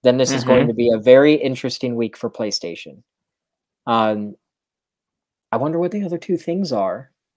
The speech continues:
Speaker 2: Yeah, so I did some digging, and I was wondering to see if there would be any more, uh, industry, um, type folk commenting on that,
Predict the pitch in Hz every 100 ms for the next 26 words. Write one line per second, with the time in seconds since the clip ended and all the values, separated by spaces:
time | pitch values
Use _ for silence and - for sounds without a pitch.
0 | _ - - - 127 139 135 - 175 175
1 | 202 196 175 139 123 113 110 127 120 123
2 | 131 139 156 156 147 139 147 135 139 127
3 | 120 120 117 117 113 113 113 98 107 101
4 | 104 110 127 120 - - 120 104 107 104
5 | 101 _ _ _ - 120 107 98 95 101
6 | - 113 113 - 117 107 - - 123 120
7 | 117 123 113 107 110 107 107 110 -